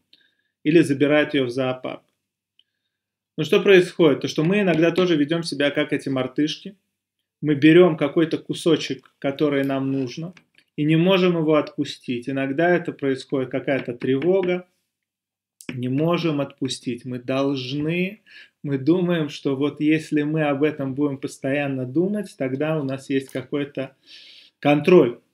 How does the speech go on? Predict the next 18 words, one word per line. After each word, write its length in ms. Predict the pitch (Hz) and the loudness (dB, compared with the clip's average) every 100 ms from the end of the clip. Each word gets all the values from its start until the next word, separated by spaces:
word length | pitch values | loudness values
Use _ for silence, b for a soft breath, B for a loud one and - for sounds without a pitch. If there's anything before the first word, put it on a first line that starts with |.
| _ _ - - | _ _ -20 -10
У 80 | |
нас 200 | 135 131 | -6 -2
есть 160 | 135 127 | -2 -2
контроль, 480 | 139 139 175 190 175 | -4 -4 0 0 0
и 20 | |
мы 140 | 139 | 0
можем 280 | 139 156 160 | -4 -4 -6
что-то 320 | 139 143 139 | -6 -6 -6
с 80 | 135 | -6
этим 240 | 135 123 139 | -8 -8 -10
сделать. 320 | 120 123 120 | -6 -6 -6
Но 100 | 151 | -6
это 180 | 190 190 | -4 -6
не 100 | 175 | -6
так. 300 | 175 147 - | -6 -8 -8
Как 180 | 131 | -8
видно, 340 | 151 175 165 143 | 0 0 0 -4
надо 500 | 143 156 156 160 | -4 -4 -4 -8